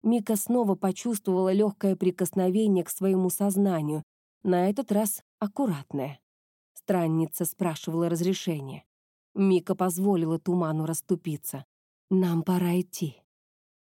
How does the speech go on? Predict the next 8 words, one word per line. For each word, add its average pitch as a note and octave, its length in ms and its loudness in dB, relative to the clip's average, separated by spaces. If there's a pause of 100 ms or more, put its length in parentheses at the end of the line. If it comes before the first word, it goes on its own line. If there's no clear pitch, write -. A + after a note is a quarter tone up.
(300)
Они G#3 260 4
молча C#4+ 480 2
шли G#3+ 380 0
по G3+ 120 -2
ночной F#3 480 0
пустыне, F3 800 -2 (240)
не G3+ 220 4
оборачиваясь. F3 960 -4